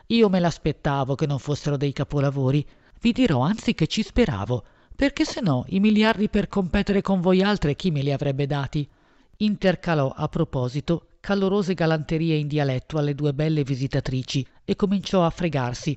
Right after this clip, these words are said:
o piuttosto a maneggiarsi le manine con estrema delicatezza, quasi fossero due preziose porcellane che temeva di rompere. "Però delle croste simili", disse,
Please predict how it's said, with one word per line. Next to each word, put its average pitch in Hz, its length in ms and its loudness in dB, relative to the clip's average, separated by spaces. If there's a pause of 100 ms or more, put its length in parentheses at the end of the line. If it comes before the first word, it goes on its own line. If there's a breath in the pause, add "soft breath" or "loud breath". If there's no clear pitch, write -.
(160 soft breath)
o 196 100 -2
piuttosto 170 600 -2
a 160 60 2
maneggiarsi 180 720 0
le 151 100 4
manine 156 440 0
con 156 160 -2
estrema 175 520 0
delicatezza, 135 800 -2 (320 soft breath)
quasi 202 300 0
fossero 185 420 0
due 151 200 2
preziose 160 540 0
porcellane 151 640 -2
che 143 140 -4
temeva 135 340 0
di 131 120 -2
rompere. 120 500 -2 (640 soft breath)
"Però 208 300 2
delle 143 240 4
croste 156 380 0
simili", 151 580 0
disse, 127 500 -6